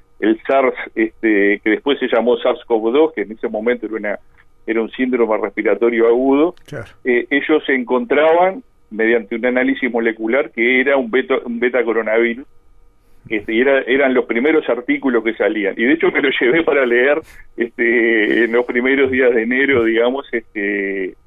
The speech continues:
Speaker 1: eh, todavía no quedaba la idea de que esto iba a ser una pandemia
Speaker 2: Claro,
Speaker 1: como de-,
Speaker 2: sí.
Speaker 1: como después fue, pero, este, se veía que, que,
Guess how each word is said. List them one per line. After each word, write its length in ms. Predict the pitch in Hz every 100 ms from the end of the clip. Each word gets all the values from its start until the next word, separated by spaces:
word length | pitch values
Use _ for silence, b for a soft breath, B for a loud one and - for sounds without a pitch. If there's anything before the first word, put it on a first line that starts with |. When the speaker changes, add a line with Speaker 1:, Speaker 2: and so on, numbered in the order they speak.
| _ _ - _
Speaker 1:
eh, 380 | 107 107 104 - B B B 107 - -
todavía 720 | - 127 139 160 190 196 196
no 200 | 165 160
quedaba 420 | 160 143 185 175 120
la 140 | 117
idea 360 | 117 131 131 113
de 180 | 110
que 80 | 110
esto 160 | 123 120
iba 160 | 113 107
a 120 | -
ser 180 | 117 113 113
una 240 | 110 113 104
pandemia 800 | - 101 101 113 113 107 101 95
Speaker 2:
Claro, 80 | 98
Speaker 1:
como 280 | 104 98
de-, 120 | 98 104
Speaker 2:
sí. 140 | 104
Speaker 1:
como 380 | 95 101 101 98
después 340 | 101 - 110
fue, 340 | - 123 143 180
pero, 500 | 120 107 107 104 101
este, 800 | 98 - 107 104 101 101 95 98 -
se 100 | 107
veía 460 | 107 117 135 139
que, 400 | - 113 107 104 -
que, 360 | 101 98 107